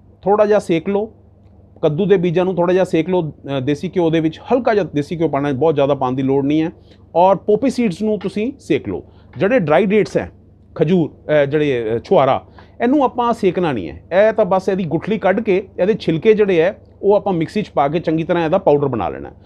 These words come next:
ਉਸ ਤੋਂ ਬਾਅਦ ਜਦੋਂ ਇਹਨਾਂ ਨੂੰ ਸੇਕ ਲਓਗੇ ਤੁਸੀਂ ਤਿੰਨਾਂ ਆਈਟਮਾਂ ਨੂੰ, ਇਹਨਾਂ ਨੂੰ ਵੀ ਮਿਕਸੀ 'ਚ ਪਾ ਕੇ ਔਰ ਅੱਛੀ ਤਰ੍ਹਾਂ ਪਾਊਡਰ ਬਣਾ ਲੈਣਾ। ਚਾਰੋਂ ਚੀਜ਼ਾਂ ਨੂੰ ਮਿਕਸ ਕਰ ਲੈਣਾ। ਠੀਕ ਹੈ, ਚਾਰੋਂ ਚੀਜ਼ਾਂ ਨੂੰ ਮਿਕਸ ਕਰਕੇ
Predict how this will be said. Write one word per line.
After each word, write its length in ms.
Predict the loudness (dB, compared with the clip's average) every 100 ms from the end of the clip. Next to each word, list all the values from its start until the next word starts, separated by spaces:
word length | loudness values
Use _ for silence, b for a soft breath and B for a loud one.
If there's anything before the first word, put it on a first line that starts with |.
| b b b
ਉਸ 120 | 0
ਤੋਂ 120 | 2
ਬਾਅਦ 180 | 2 4
ਜਦੋਂ 220 | 2 2
ਇਹਨਾਂ 160 | 0 0
ਨੂੰ 100 | 0
ਸੇਕ 280 | 2 2 4
ਲਓਗੇ 240 | 4 4
ਤੁਸੀਂ 220 | 0 -4
ਤਿੰਨਾਂ 260 | -4 -2 0
ਆਈਟਮਾਂ 340 | 0 0 -2
ਨੂੰ, 220 | -2 -4 -6 -4
ਇਹਨਾਂ 180 | 0
ਨੂੰ 120 | 2 2
ਵੀ 60 |
ਮਿਕਸੀ 320 | 0 -2 -2
'ਚ 60 | -6
ਪਾ 260 | 0 2 2
ਕੇ 200 | 0 -4 -8 -20 -2
ਔਰ 120 | 0
ਅੱਛੀ 180 | 0 2
ਤਰ੍ਹਾਂ 140 | 2
ਪਾਊਡਰ 320 | 2 2 2
ਬਣਾ 220 | 0 2 2
ਲੈਣਾ। 220 | 0 -2
ਚਾਰੋਂ 420 | 0 2 4 2
ਚੀਜ਼ਾਂ 240 | 0 -2
ਨੂੰ 120 | -2 -2
ਮਿਕਸ 200 | -2 -2
ਕਰ 160 | -2
ਲੈਣਾ। 220 | -2 -10 -18 -20 -20 _
ਠੀਕ 160 | -4 -2
ਹੈ, 80 | -2 -6 b b b 0
ਚਾਰੋਂ 300 | 2 2 0
ਚੀਜ਼ਾਂ 280 | 0 0
ਨੂੰ 100 | 0
ਮਿਕਸ 260 | 0 -2 0
ਕਰਕੇ 360 | -2 0 -4